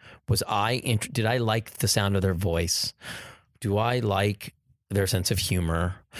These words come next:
Do I enjoy the warmth of the company?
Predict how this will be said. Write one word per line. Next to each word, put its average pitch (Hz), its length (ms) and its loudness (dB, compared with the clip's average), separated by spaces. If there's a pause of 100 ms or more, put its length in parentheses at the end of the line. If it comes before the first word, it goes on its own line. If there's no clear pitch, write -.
(260)
Do 107 180 2
I 110 540 2 (140)
enjoy 107 640 2
the 107 100 2
warmth 95 640 0 (440)
of 95 120 -2
the 107 80 4
company? 87 580 0